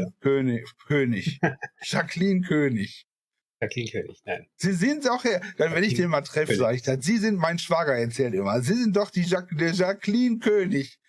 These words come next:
Speaker 2: oder?
Speaker 1: Genau. Wir haben, wir haben witzigerweise, und ich möchte es eigentlich fortführen, so eine kleine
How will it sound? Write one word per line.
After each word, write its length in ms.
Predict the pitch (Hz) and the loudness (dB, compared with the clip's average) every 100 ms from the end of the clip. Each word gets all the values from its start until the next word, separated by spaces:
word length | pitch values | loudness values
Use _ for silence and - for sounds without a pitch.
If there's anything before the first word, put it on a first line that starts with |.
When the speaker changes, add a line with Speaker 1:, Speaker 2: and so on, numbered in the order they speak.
| - - - | -20 -20 -4
Speaker 2:
oder? 280 | - 135 277 | 0 2 2
Speaker 1:
Genau. 260 | 110 98 87 - _ _ _ _ 220 180 - 285 - - 403 - | 0 -2 -4 -14 _ _ _ _ -10 -6 0 0 -2 -10 -4 2
Wir 120 | 135 | 4
haben, 200 | 139 185 - - | 4 0 -4 -4
wir 120 | 127 113 | -2 2
haben 240 | 170 135 | 2 2
witzigerweise, 640 | 147 - 143 98 113 202 | 0 0 0 2 2 2
und 80 | 131 | 0
ich 120 | 107 | 0
möchte 140 | 147 151 | -2 -2
es 60 | |
eigentlich 160 | 120 - | -6 -4
fortführen, 400 | 190 190 117 139 - _ _ | -4 -4 -4 -6 -8 _ _
so 80 | 123 | -2
eine 60 | |
kleine 560 | 127 135 147 165 160 135 | 0 2 2 2 0 -6